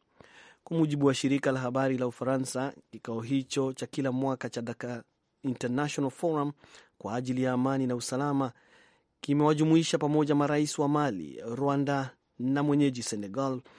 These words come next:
pamoja na maafisa wa jeshi na wataalam kujadili changamoto kubwa katika sekta hiyo. Katika hotuba yake ya ufunguzi, rais wa Senegal Macky Sall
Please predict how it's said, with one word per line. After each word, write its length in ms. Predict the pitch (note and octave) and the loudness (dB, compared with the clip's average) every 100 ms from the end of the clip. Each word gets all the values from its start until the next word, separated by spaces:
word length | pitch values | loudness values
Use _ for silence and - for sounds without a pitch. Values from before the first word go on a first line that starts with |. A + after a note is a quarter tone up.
| - - - _ - | -20 -20 -20 _ -2
pamoja 460 | D3 D3 D3+ C#3 | 2 6 6 6
na 60 | C3 | 4
maafisa 420 | C3 C3 C3+ C#3 | 2 0 -4 0
wa 120 | B2+ | 0
jeshi 380 | A#2+ D#3+ D3+ G2+ | 0 -2 -2 -6
na 80 | G#2 | -6
wataalam 540 | G#2+ - B2+ B2+ B2 | -6 -4 -2 -2 -2
kujadili 520 | B2+ B2 B2 C3+ C3 | -4 -2 0 0 -2
changamoto 540 | - B2 A#2+ A#2 A#2+ A#2+ | -2 -2 -2 -4 -6 -6
kubwa 440 | G#3+ D#3 F2+ F2+ - | -4 -4 -4 -8 -12
katika 360 | A#2 B2+ A#2 | -12 -10 -10
sekta 320 | - F#2 - | -8 -10 -12
hiyo. 300 | G#2+ G#2 C#2 - _ _ _ - - _ | -10 -8 -8 -16 _ _ _ -20 -20 _
Katika 260 | - E3 D#3+ | -6 0 4
hotuba 340 | D3 C#3+ D3 | 4 4 4
yake 280 | C3+ C#3 C3+ | 4 2 0
ya 40 | B2 | -2
ufunguzi, 840 | - B2 C3 C#3 B2+ C3 D3 E3+ - - | -2 -4 -2 -2 0 -2 -2 -4 -12 -10
rais 340 | A2+ A#2 A#2+ | -4 -4 -2
wa 80 | B2 | -4
Senegal 500 | - C3 B2+ B2+ A#2+ - | -2 0 0 -2 -6 -6
Macky 300 | A2+ F#2+ A2+ | -10 -10 -8
Sall 360 | - C#3+ C3 | -2 -2 -2